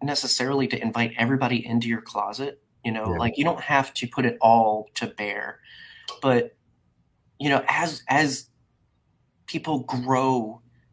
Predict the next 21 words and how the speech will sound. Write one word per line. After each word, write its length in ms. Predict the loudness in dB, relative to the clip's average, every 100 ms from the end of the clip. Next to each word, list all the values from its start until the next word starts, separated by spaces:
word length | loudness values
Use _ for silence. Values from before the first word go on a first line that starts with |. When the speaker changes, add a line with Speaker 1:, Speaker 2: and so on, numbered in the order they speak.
| _
Speaker 1:
up 320 | 0 0 -4 -2
in 180 | 0 2
the 80 |
church, 320 | 0 -4 -2 -2
I 60 |
feel 200 | -2 -2
like 220 | -2 -4
there's 320 | -2 -2 -2 -8
a 60 | -4
certain 460 | -2 -2 -2 -4 -4
age 280 | -2 0
and 100 | 0
a 40 | -2
certain 260 | -4 -10
time 520 | -14 -8 -6 -4 -6 -2
where, 420 | -2 -2 -6 -10 _ _ _ _ _ _
uh, 380 | -2 0 0 -2 -6 _ _ _
people 220 | -6 0
stop 480 | 2 4 4 4 2
talking 460 | -2 -2 -2 -4 -4
about 420 | -4 -4 -6